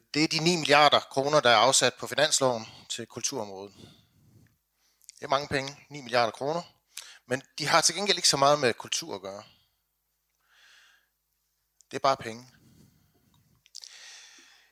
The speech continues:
Ikke desto mindre er det over de seneste årtier i højere og højere grad blevet dem, de milliarder, vi taler om, når vi diskuterer kultur og kulturpolitik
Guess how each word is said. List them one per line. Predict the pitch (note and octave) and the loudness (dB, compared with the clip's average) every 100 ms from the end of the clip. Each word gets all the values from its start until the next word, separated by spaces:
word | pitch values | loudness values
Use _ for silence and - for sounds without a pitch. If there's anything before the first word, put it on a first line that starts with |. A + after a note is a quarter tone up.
| _ _ | _ _
Ikke | F#3 - | -4 0
desto | D3+ - C#3+ C3+ | 0 2 2 2
mindre | C3+ E3 G3 C#3+ - - - - C3 | 0 2 6 4 4 -12 -20 -8 -2
er | |
det | B2+ | 0
over | B2 B2 | 2 2
de | A#2+ | 2
seneste | - D3 E3+ - A2 | 0 0 -2 -2 -2
årtier | - - D#3 A#2+ G2 | 0 -2 -2 -6 -8
i | G#2 G2+ _ _ | -14 -18 _ _
højere | - B2+ D3+ D#3 | -2 2 4 4
og | A2+ | 4
højere | B2 C#3 | 2 2
grad | - B2+ A#2+ G#2 | 2 2 2 -2
blevet | G2+ G2+ A2+ | -10 -12 -10
dem, | C3 D3+ - _ _ _ A2 | -10 -12 -20 _ _ _ -20
de | A#2 A#2 _ | -20 -20 _
milliarder, | G2 G#2+ C3 A#2 G2 - _ _ _ _ _ _ _ _ | -10 -6 -4 -4 -8 -18 _ _ _ _ _ _ _ _
vi | B2+ | -6
taler | - C#3 C3 A2 | 0 0 0 0
om, | G#2 A#2 - - - _ _ | -2 -4 -12 -20 -20 _ _
når | A2 | -12
vi | A2 | -12
diskuterer | - - - - C3 A2 G2 | -8 -8 -6 -4 -4 -4 -8
kultur | - G#2+ - - A2+ - _ _ _ _ | -18 -12 -10 -10 -16 -20 _ _ _ _
og | A2+ - | -16 -16
kulturpolitik | A2 - C3 G#2 G2+ _ _ - G2+ - F3+ - | -10 -10 -10 -18 -20 _ _ -20 -6 -4 -4 -14